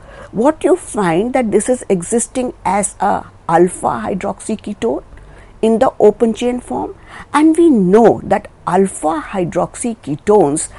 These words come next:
have a tendency to undergo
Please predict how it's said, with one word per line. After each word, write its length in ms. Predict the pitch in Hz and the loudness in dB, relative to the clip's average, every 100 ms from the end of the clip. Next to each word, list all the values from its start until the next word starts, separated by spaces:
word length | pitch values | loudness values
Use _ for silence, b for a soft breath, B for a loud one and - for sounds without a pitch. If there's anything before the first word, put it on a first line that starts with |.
| B B | B B
have 320 | - 247 294 - | -2 0 0 -2
a 80 | 220 - - | -4 -4 4
tendency 760 | 190 180 175 196 190 302 180 - b b - - | 6 8 8 6 6 2 0 -2 b b -8 -2
to 260 | 285 285 - - | -2 -2 -6 -6
undergo 800 | 165 170 170 180 151 196 208 - | 2 4 4 2 4 6 6 6